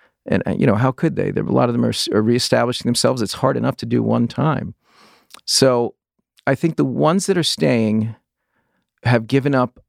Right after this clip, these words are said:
on, on the, uh, on these, you know, what, some young men told me, "What am I gonna do? Go and sit in a, in a refugee camp in Jordan so I can qualify for U N refugee status,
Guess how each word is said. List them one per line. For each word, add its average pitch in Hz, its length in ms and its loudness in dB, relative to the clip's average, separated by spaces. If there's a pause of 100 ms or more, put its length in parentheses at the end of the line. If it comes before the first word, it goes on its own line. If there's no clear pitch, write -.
on, 107 260 0
on 107 200 0
the, 107 220 2
uh, 98 200 0
on 104 260 2
these, - 340 -2 (540)
you 151 80 4
know, 131 60 4
what, 135 320 -2
some 165 260 0
young 135 160 2
men 117 160 2
told 113 240 0
me, 107 140 0 (180)
"What 143 140 4
am 147 80 0
I 139 80 0
gonna 123 160 0
do? 101 120 -2
Go 113 300 2
and 123 100 -2
sit - 220 -2
in 110 60 0
a, 117 80 2 (140)
in 117 120 2
a 104 60 2
refugee 117 420 0
camp 117 320 -2
in 110 80 2
Jordan 117 340 0
so 107 220 0
I 98 60 0
can 101 160 -2
qualify 110 600 -2
for 104 380 -2 (200)
U 110 260 2
N 110 320 2
refugee 110 340 -2
status, 117 540 0